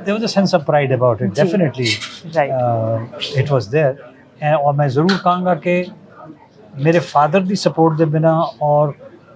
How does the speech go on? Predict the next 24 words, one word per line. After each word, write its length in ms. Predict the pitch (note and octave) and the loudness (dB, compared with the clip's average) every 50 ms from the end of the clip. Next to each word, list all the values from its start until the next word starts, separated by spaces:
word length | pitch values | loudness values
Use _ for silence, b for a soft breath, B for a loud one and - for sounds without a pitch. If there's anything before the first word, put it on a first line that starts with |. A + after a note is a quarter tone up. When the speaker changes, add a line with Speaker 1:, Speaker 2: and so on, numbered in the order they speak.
| - | -6
Speaker 1:
ਮਦਰ 300 | C3+ C3+ D3 E3+ E3+ F#3+ | -2 0 0 2 2 0
ਦੀ 160 | F3+ E3+ F#3 F3 | 0 0 0 0
ਇੰਸਪੀਰੇਸ਼ਨ 600 | D#3 C#3 - - - D#3+ D#3+ D#3 - D#3+ D3+ C#3+ | -2 -2 -2 -2 0 0 0 0 0 0 0 0
ਦੇ 80 | D3 | 0
ਬਿਨਾਂ, 280 | C3 A#2+ B2 A#2+ B2+ C#3+ | -2 -2 -2 -4 -4 -6
ਅ, 1200 | - - - - - - - - - - - - - - C#3 C3 C3 C3+ C#3+ - - - - F3 | -8 -14 -20 -20 -20 -20 -20 -20 -20 -20 -20 -18 -12 -8 -6 -4 -2 -4 -4 -6 -8 -4 -2 0
I 40 | F3+ | 0
could 280 | - - F#3+ F#3 F3+ F#3+ | 0 0 0 2 2 4
not 160 | G3 F#3+ D#3+ C3+ D3 D#3+ | 2 2 2 2 2 0
have 120 | D#3 C3+ | 0 0
started 560 | - - - - - - C#3+ C3 A#2+ D3 C3 | -2 -8 -14 -4 0 2 2 2 2 0 0
my 280 | B2+ B2+ C3+ C3 B2+ B2 | 2 2 2 4 2 0
journey। 760 | A2 G2+ A#2+ A#2 A#2+ A#2+ A#2+ A#2+ A2+ G#2 - - - - E3 | 0 -2 -2 0 0 0 0 -2 -4 -6 -10 -16 -16 -8 -4
Speaker 2:
ਰਾਈਟ। 300 | D3+ D3 B2+ - - - | -2 -2 -2 -2 -6 -8
Speaker 1:
ਅ, 380 | - D3 C3+ C3 C3 B2+ B2+ B2+ B2 - - - - - - - - - - - - - - - - - - - - - - - _ _ _ _ _ _ _ - - F3 D3 C3+ | -6 -2 0 0 2 2 0 0 -2 -6 -14 -20 -20 -20 -20 -20 -20 -20 -20 -20 -20 -20 -20 -20 -20 -20 -20 -20 -20 -20 -20 -20 _ _ _ _ _ _ _ -20 -18 -12 -6 -2
ਮੇਰੀ 220 | C3+ D#3+ E3+ E3 | 2 2 4 4
ਮਦਰ 260 | D3 D3 E3 E3 G3 | 2 2 2 2 2
ਨੇ 120 | F#3+ F#3+ F#3+ | 2 2 4
ਮੈਨੂੰ 360 | F#3 F#3 F3+ F#3+ F#3 D#3 - D#3 D#3 D#3+ | 4 4 4 2 0 -2 -4 -8 -4 -2
ਐਕਟਿੰਗ 420 | D3+ C3+ - - - F#3+ F#3 F#3 | -2 -2 -2 0 2 2 2 2
'ਚ 140 | - - - - - - | 0 -4 -8 -10 -4 0
ਏਸ 360 | C#3+ C#3+ D3 C#3 - - - - - A3 C4+ C#4 | 2 2 2 0 -2 -6 -10 -12 -14 -18 -16 -12
ਸਟਾਰਟ 440 | - - - - - C3+ C#3+ C#3 C#3 | -10 -10 -4 -2 0 0 0 0 0
ਕਰਾਇਆ। 380 | - E3+ D3+ D3 D3+ E3 F3+ | -2 0 2 2 2 0 -2